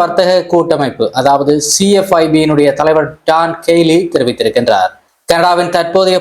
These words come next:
பதிலடி வரிகள் கூட சிறு வணிகங்களை முடக்குவதாகவும் அவர் கவலை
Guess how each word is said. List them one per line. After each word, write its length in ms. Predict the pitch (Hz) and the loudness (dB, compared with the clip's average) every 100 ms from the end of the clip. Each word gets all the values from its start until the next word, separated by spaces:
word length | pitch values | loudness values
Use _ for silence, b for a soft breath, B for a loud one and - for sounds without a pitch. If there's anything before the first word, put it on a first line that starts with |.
| 175 | 0
பதிலடி 280 | 170 165 160 | 0 0 0
வரிகள் 320 | 156 156 165 160 | 0 0 0 0
கூட 260 | 151 180 - | 2 0 0
சிறு 240 | 185 185 196 196 - | -2 2 0 0 -2
வணிகங்களை 500 | 151 156 160 156 160 147 | 0 0 0 0 2 2
முடக்குவதாகவும் 840 | 139 156 156 151 147 143 143 165 214 - _ _ _ | 0 0 0 0 0 0 0 -2 -4 -12 _ _ _
அவர் 300 | 147 165 175 170 - _ | 0 0 -2 -6 -14 _
கவலை 300 | 151 147 | -2 0